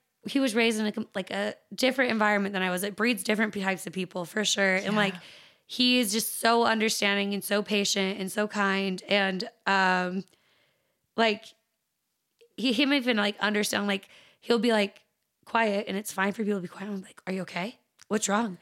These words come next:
Speaker 2: I do
Speaker 1: And
Speaker 2: the
Speaker 1: he's
Speaker 2: same
Speaker 1: like,
Speaker 2: thing.
Speaker 1: so
Speaker 2: Yeah, with
Speaker 1: finally,
Speaker 2: my
Speaker 1: like, I told him, I
Speaker 2: husband.
Speaker 1: was like, "Hey, like, I,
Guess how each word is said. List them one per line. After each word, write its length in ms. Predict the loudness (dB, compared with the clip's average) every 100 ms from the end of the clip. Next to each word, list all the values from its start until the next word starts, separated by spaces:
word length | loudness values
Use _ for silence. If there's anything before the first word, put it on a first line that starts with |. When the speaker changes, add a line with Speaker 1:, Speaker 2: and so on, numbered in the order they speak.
| -12
Speaker 2:
I 100 | -4
do 0 | 0
Speaker 1:
And 80 |
Speaker 2:
the 60 | 2
Speaker 1:
he's 80 | 2
Speaker 2:
same 80 | 2
Speaker 1:
like, 120 | 2
Speaker 2:
thing. 320 | -2 -6 -10 -12 0
Speaker 1:
so 120 | 2
Speaker 2:
Yeah, 40 |
with 60 | 4
Speaker 1:
finally, 380 | 2 4 4 4
Speaker 2:
my 0 |
Speaker 1:
like, 160 | 4
I 80 | 0
told 200 | 0 0
him, 60 | 2
I 20 |
Speaker 2:
husband. 60 | 0
Speaker 1:
was 120 | 0
like, 200 | -2 -2
"Hey, 360 | 0 2 4
like, 300 | 4 2 0 0
I, 500 | 2 4 4 2 0